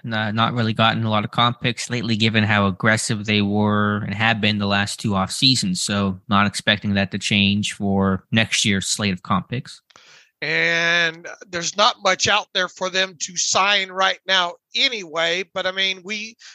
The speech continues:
Speaker 2: didn't we see last year after the draft, uh, was it, uh,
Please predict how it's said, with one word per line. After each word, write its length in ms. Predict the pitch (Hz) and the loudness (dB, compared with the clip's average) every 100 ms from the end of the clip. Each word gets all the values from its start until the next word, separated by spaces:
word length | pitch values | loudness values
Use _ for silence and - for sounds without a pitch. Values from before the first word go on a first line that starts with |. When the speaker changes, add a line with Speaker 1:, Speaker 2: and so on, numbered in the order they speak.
| _ | _
Speaker 2:
didn't 220 | 226 262 | -4 -2
we 100 | 254 | -2
see 240 | 247 - 269 | 0 2 0
last 420 | 220 226 240 - | 2 0 0 -4
year 160 | 247 240 | -2 0
after 340 | 247 - 233 | 0 -2 -8
the 100 | 226 | -8
draft, 720 | 185 208 233 240 240 - - _ _ | -4 0 2 2 -2 -10 -20 _ _
uh, 720 | 220 220 214 208 202 190 185 185 _ _ _ _ _ _ _ _ | -2 2 2 4 2 2 0 -2 _ _ _ _ _ _ _ _
was 180 | 190 190 | -10 -6
it, 240 | 190 151 220 | -6 -4 0
uh, 640 | 208 196 190 180 170 | 2 4 4 4 2